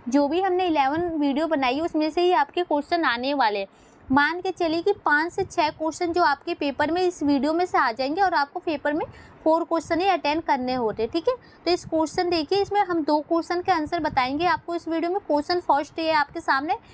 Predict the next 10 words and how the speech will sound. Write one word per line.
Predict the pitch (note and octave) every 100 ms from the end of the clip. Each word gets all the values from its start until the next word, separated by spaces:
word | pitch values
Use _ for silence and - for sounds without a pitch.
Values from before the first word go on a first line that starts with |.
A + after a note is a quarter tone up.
| - -
and | E4+
इसके | F4 - F4+
बाद | E4+ E4+
एक | -
second | - C#4 B3 E4
question | E4 E4 F#4
है, | F#4+
उसका | F4 E4 D#4+
भी | F4
बताएंगे। | D4+ B3 G3 F#3+ F#3+